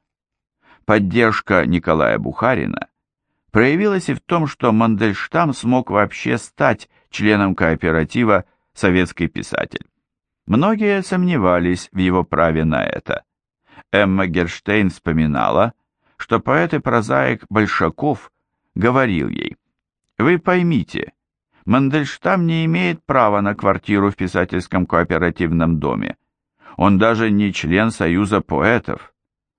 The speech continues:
Она же сообщает, что знакомый художник, активно работавший в профкоме творческих работников,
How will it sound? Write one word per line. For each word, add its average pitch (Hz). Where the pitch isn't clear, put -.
Она 92
же 92
сообщает, 80
что 120
знакомый 131
художник, 90
активно 92
работавший 85
в -
профкоме 85
творческих 78
работников, 78